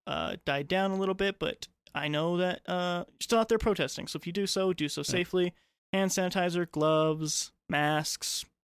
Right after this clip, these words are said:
Speaker 1: testing, whatever you can do to be safe. Please be safe. If you're not doing that,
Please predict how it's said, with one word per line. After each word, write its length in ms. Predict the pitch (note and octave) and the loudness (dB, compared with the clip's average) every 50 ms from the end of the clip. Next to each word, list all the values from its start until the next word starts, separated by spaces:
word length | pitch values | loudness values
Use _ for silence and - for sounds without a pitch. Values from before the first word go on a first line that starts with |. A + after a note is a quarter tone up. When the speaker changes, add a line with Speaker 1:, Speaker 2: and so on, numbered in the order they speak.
| _ _ _ _ - | _ _ _ _ -4
Speaker 1:
testing, 480 | - D3+ D3+ - - D#3 D3+ D3+ D3 | -2 -2 -2 0 0 0 0 2 2
whatever 260 | C#3+ C#3+ D3 D#3+ E3 F#3 | 2 2 2 2 2 2
you 120 | F#3 F#3+ | 0 0
can 140 | - - F#3 | 0 -2 0
do 120 | F#3 F#3+ F#3 | 2 2 2
to 60 | F#3 | 2
be 140 | F3+ F#3+ F#3 | 0 -2 -2
safe. 380 | - - F3 D3 - - - - _ _ | 0 2 2 2 0 0 -6 -14 _ _
Please 180 | F#3 G3 F#3 E3+ | -2 -2 -2 -2
be 140 | - D#3+ D3 | -4 -2 -2
safe. 360 | - - - - - - - _ _ _ _ | -2 -2 -4 -6 -8 -12 -18 _ _ _ _
If 60 | - | 0
you're 80 | F3 E3+ | 2 4
not 220 | F#3+ G#3 G3+ G3 | 4 4 4 4
doing 220 | G#3 G#3 G3+ G3+ G#3 | 4 4 4 4 4
that, 440 | G3+ G3+ G3+ E3+ - - - - | 4 2 2 0 0 -4 -8 -10